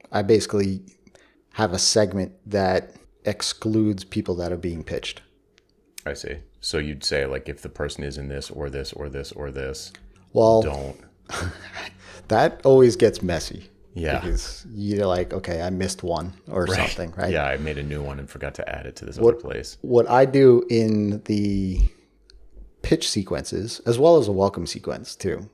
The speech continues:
Speaker 1: 'cause that's an important sequence, is I have a custom field called being underscore pitch.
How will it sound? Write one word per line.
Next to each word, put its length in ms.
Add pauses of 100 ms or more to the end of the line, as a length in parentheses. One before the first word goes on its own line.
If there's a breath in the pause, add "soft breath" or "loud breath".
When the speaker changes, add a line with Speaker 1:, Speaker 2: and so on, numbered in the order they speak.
Speaker 1:
'cause 320
that's 420 (360)
an 100
important 360
sequence, 440 (340 soft breath)
is 640 (220)
I 100
have 160
a 60
custom 380
field 500 (340)
called 320
being 340
underscore 440
pitch. 440